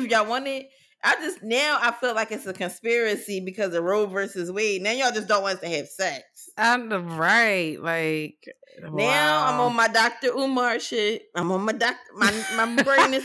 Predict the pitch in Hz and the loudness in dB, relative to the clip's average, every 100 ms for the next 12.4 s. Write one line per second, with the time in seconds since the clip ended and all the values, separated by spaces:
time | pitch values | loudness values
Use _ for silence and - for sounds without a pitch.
0 | - 240 277 294 381 403 370 349 - 392 | -2 4 6 6 6 4 6 4 4 0
1 | 359 415 440 427 381 440 349 339 339 320 | 0 2 2 0 -4 2 2 4 4 4
2 | 277 285 - 330 330 277 294 302 311 302 | 4 2 0 0 0 2 4 6 6 6
3 | 302 302 339 403 403 320 320 359 - - | 6 2 2 2 0 2 4 2 -2 -20
4 | _ - 311 - - 233 240 262 262 294 | _ -2 -2 0 0 2 2 0 0 0
5 | 277 277 277 208 214 226 240 262 269 285 | 0 0 0 2 2 4 2 0 0 -4
6 | - 311 320 - 302 - - - 254 302 | -2 -2 2 2 2 2 4 4 4 2
7 | 226 233 277 285 277 285 262 254 240 226 | 2 2 2 2 0 -2 0 0 2 0
8 | 226 208 190 170 175 - 202 _ 196 240 | 2 0 0 -4 -6 -6 -8 _ 2 2
9 | 370 262 247 208 190 196 165 170 233 247 | 2 0 0 0 -4 -4 -6 -2 -2 -2
10 | 294 180 - 381 415 415 415 359 370 269 | -4 -8 -8 -2 0 0 0 -2 -2 0
11 | 320 370 196 - 196 226 254 190 160 185 | 2 2 -2 -2 -4 -2 -2 -2 -6 -6
12 | 262 208 127 | -4 -2 -2